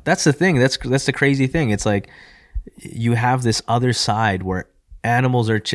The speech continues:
attacking other animals. Humans are attacking other humans in a, in, in the most negative form.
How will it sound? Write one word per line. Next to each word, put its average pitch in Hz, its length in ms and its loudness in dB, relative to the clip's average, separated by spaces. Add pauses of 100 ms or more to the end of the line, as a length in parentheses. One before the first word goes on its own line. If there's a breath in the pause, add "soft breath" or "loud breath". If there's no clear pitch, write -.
attacking 110 480 0
other 101 180 2
animals. 92 440 -2
Humans 131 400 0
are 120 80 4
attacking 107 320 0
other 101 140 2
humans 95 520 -2 (220)
in 117 160 0
a, 113 60 4
in, 110 540 0 (260 loud breath)
in 110 60 2
the 117 60 4
most 113 220 2
negative 117 400 2
form. 101 380 -4